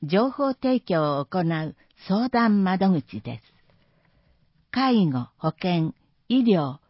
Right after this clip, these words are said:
福祉に関する相談をお受けし、プライバシーに配慮しながら、一緒に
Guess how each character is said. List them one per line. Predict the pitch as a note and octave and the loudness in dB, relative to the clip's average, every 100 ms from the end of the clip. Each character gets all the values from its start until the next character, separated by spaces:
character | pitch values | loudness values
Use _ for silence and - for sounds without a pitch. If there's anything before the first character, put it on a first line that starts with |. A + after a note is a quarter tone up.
| _ | _
福 | _ - D4 | _ -8 -6
祉 | D4+ | 2
に | A#3+ E3+ | 4 4
関 | - F3+ F#3+ - | 0 -2 -2 -2
す | |
る | F3 D#3 - | -6 -6 -4
相 | E3 F3 | -4 -2
談 | E3+ E3 D3+ | -2 0 -2
を | - - | -4 -4
お | C#3+ | -6
受 | C#3 C3+ C3 | -4 -10 -12
け | |
し、 | - G#2+ _ _ _ _ _ _ _ _ - | -12 -14 _ _ _ _ _ _ _ _ -2
プ | A3+ | 0
ラ | C#4 | 2
イ | C#4+ | 2
バ | G#3+ G3 | 0 0
シ | F3+ | 0
ー | E3 | 2
に | D#3 D#3+ | 2 0
配 | - G#3 G3 | -2 0 0
慮 | D3 C3 | -2 -6
し | - C#3 | -4 -2
な | C#3 | -2
が | C#3 C3+ | -4 -8
ら、 | C3+ - _ _ _ - | -12 -16 _ _ _ -12
一 | D#3+ - - | -12 -12 -4
緒 | C4+ | 2
に | C4 A#3+ | 4 4